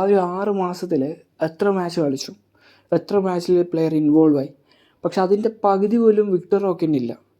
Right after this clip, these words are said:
ഈ രണ്ട് പ്ലേയേഴ്സ് ചാവയുടെ അണ്ടറിലാണ് വന്നിട്ടുള്ളത്, പക്ഷേ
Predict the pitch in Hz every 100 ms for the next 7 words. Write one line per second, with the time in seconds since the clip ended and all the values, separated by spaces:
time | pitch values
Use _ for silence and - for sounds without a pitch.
0 | _ - - 165 180 170 208 240 233 240
1 | 240 254 247 214 220 220 214 220 214 214
2 | 208 180 185 185 160 156 214 - - 175
3 | -